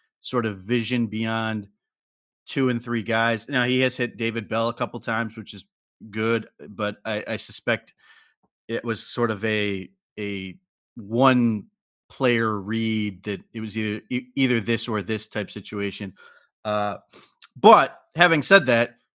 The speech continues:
the three players he's hitting are great. Uh, you know, Amari Cooper has been everything that this team has hoped for.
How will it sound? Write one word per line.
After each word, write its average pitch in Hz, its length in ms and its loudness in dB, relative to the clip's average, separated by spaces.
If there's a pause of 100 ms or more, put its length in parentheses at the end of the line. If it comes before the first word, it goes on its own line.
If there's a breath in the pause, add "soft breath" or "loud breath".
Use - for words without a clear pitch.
(240)
the 135 120 -2
three 165 200 2
players 156 420 4
he's 131 460 0
hitting 123 540 2 (120)
are 127 520 4 (220)
great. 143 320 2 (380)
Uh, 113 440 -2 (120)
you 131 140 -6
know, 120 80 -2
Amari 120 260 -2
Cooper 123 340 -8
has 113 120 -8
been 117 160 -8
everything 120 340 -8
that 113 140 -10
this - 140 -20
team 107 160 -12
has 101 100 -16
hoped 101 320 -12
for. 104 320 -12